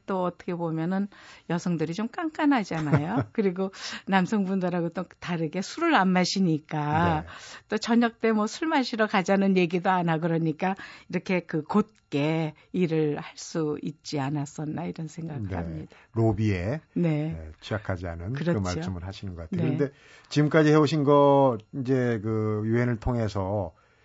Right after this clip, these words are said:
Speaker 2: 그 발암 유해 물질 리스트를 받은 거가 이제
Speaker 1: 네.
Speaker 2: 가장 기억에 남으신다고 그러는데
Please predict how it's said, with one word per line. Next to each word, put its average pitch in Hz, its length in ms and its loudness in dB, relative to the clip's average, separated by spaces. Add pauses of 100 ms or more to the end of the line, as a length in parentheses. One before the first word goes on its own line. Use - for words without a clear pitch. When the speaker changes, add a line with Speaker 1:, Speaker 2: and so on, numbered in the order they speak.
(140)
Speaker 2:
그 104 220 -2
발암 107 440 2
유해 101 220 4
물질 101 440 0
리스트를 101 400 -2
받은 98 320 -6
거가 87 380 -6
이제 160 80 0
Speaker 1:
네. 151 100 0
Speaker 2:
가장 101 260 -2
기억에 101 260 -4
남으신다고 87 560 -8
그러는데 101 280 -10